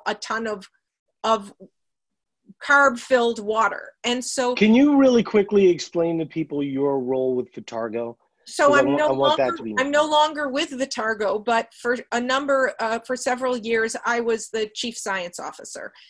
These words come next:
Speaker 2: Okay.
Speaker 1: Um, but, but I have been an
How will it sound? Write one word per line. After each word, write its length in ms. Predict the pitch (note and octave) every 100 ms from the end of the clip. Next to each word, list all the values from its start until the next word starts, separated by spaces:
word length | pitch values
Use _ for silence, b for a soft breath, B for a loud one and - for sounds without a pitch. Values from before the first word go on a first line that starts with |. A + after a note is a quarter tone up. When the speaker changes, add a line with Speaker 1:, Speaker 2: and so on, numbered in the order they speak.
| b b b C3
Speaker 2:
Okay. 140 | -
Speaker 1:
Um, 180 | G#3+ G#3 A3 _ _ b b _ G#3
but, 380 | B3 A#3+ A#3+ - -
but 160 | A#3 C4
I 140 | B3+
have 320 | C4+ C4+ A#3+ -
been 400 | D#4 D4+ D4 - _ _
an 160 | A3+